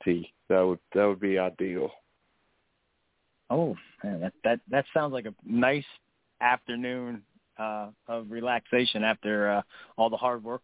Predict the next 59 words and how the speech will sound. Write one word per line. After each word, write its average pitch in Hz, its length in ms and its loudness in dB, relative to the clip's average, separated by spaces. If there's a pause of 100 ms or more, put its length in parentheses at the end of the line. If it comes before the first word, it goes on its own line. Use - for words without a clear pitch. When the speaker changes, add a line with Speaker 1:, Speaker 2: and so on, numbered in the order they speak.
Speaker 2:
put 101 140 -10
into 98 180 -12
this. 92 240 -14
Uh, 117 120 -14
you 120 120 -14
got, 220 160 -10
you 240 100 -6
got 294 180 0
it, 262 60 -6
you 240 100 0
got 285 140 0
your 285 100 -12
mind 277 260 -6
right. 262 280 -10
You, 170 120 -16
you 196 180 -16
definitely 226 380 -14
know 214 100 -10
what 202 160 -12
you're 165 100 -18
doing. 185 300 -12
Speaker 1:
<laughs> - 40 -20 (1200)
Yeah, - 320 -4 (140)
I - 240 -6
try. 113 220 -2
I - 540 -18 (100)
try. 127 120 -4 (220)
<laughs> 170 300 -6 (480)
Speaker 2:
Yeah, 196 320 2
like 185 140 -4
I 185 120 -8
said, 208 140 -2
that 190 140 0
just, 180 220 -4
that 196 200 2
sounds 220 220 0
like, 185 100 -6 (260)
sounds 262 220 2
like 220 160 0
a 151 60 -16
commercial, 180 520 -6
man, 104 240 -16
just 160 220 -18
for 156 80 -20 (140)
sweet 185 180 -14 (100)
tea 190 260 -10
and 131 140 -16
some 135 160 -12 (320)
smoked 175 280 2
meat. 175 280 0
I 117 40 -6
mean, 131 160 -2
it - 20 -6
just 151 180 -8
sounds 175 220 4
like 160 100 -2
a - 180 -10
perfect 175 460 0
afternoon. 143 680 -4